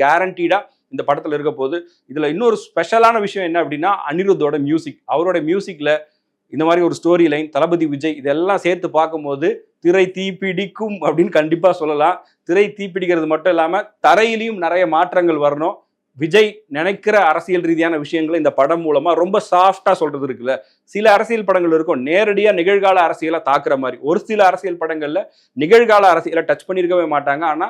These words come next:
அதை விட ஒரு அரசியல் படம் இருக்க முடியாதுன்னு சொல்லலாம். அந்த மாதிரியான ஒரு பொலிட்டிக்கல் ஃபிலிமா இது இருக்குன்ற ஒரு எதிர்பார்ப்பு உருவாயிருக்கு. இந்த போஸ்டர் பார்க்கும்போது உங்களுக்கு எந்தெந்த விஷயங்கள் ரசிக்கும்படியா இருந்தது, உங்களுக்கு ரொம்ப கியூரியாசிட்டியா இருக்கக்கூடிய விஷயம் என்ன அப்படிங்கிறத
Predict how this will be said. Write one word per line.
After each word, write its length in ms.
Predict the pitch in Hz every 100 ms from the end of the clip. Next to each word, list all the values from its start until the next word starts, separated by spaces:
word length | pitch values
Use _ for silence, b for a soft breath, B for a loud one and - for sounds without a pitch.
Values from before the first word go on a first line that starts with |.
| - _ -
அதை 220 | 123 156 208
விட 120 | 220 240
ஒரு 120 | 196 175
அரசியல் 300 | 175 190 190
படம் 200 | 165 160
இருக்க 180 | 170 180
முடியாதுன்னு 380 | 170 156 151 147
சொல்லலாம். 260 | 135 160 -
அந்த 220 | 143 202
மாதிரியான 500 | 226 202 185 170 160 170
ஒரு 100 | 139 139
பொலிட்டிக்கல் 500 | 160 175 185 180 170 -
ஃபிலிமா 340 | 147 151 156 147
இது 80 | 135
இருக்குன்ற 400 | 147 156 156 135 208 - b -
ஒரு 160 | 131 151
எதிர்பார்ப்பு 500 | 208 190 175 170 151
உருவாயிருக்கு. 480 | 151 156 139 131 170 - _ _
இந்த 100 | 131 131
போஸ்டர் 340 | 254 277 233
பார்க்கும்போது 360 | 202 190 180 180 185
உங்களுக்கு 300 | 170 202 185
எந்தெந்த 240 | 180 208 196
விஷயங்கள் 460 | 165 180 170 180 185 - 135
ரசிக்கும்படியா 560 | 175 180 180 151 151
இருந்தது, 240 | 139 131 156
உங்களுக்கு 300 | 151 139 147
ரொம்ப 140 | 165 196 160 - b _
கியூரியாசிட்டியா 580 | 226 240 240 220 196 190 170
இருக்கக்கூடிய 340 | 156 147 139 139
விஷயம் 240 | 175 151 139
என்ன 100 | 165 156
அப்படிங்கிறத 420 | 135 135 123